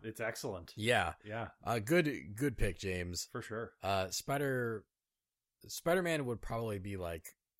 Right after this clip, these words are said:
Speaker 2: it would def-, definitely be on, like, my top fifty of the decade or something.
Speaker 1: Oh, agreed. Yeah.
Speaker 2: Yeah, or my top thirty, maybe my top twenty. But,
Speaker 1: Mm-hmm.
Speaker 2: like, uh, that game is, is just expertly made, and it kind of takes a genre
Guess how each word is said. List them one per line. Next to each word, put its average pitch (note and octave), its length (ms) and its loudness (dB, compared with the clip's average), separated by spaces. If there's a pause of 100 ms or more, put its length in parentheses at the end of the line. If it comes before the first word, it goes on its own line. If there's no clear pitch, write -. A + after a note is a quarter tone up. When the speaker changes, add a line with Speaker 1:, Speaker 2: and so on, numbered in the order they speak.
Speaker 2:
it B2 60 -6
would B2 80 -6
def-, D#3+ 180 4
definitely D#3+ 400 4
be C#3+ 80 4
on, B2+ 120 2
like, G#2+ 180 -2
my F#2 80 0
top F2+ 260 -2
fifty E2+ 300 -4
of D#2 100 -8
the D#2+ 80 -16
decade D2+ 380 -10
or D#2 60 -10
something. D#2 440 -12
Speaker 1:
Oh, C3 200 -2
agreed. G#2+ 360 -6 (160)
Yeah. G2 120 -6
Speaker 2:
Yeah, E2+ 380 0
or F#2+ 160 -4
my F#2+ 140 -4
top F#2 240 -2
thirty, E2+ 500 -4
maybe A2 300 -2
my D#2+ 140 -6
top D2+ 260 -10
twenty. D#2+ 320 -4 (180)
But, G#2 180 -6
Speaker 1:
Mm-hmm. D2+ 60 -4
Speaker 2:
like, F#2 280 0 (760)
uh, F#2 320 4
that F2+ 180 -2
game G2+ 200 0
is, F#2+ 340 -2
is B2 180 -4
just A2 240 -2
expertly F#2+ 480 -2
made, F2+ 360 0
and E2+ 120 -4
it E2+ 60 -8
kind G2+ 220 0
of E2+ 100 -2
takes - 320 -4
a F#2 100 -2
genre F#2+ 560 0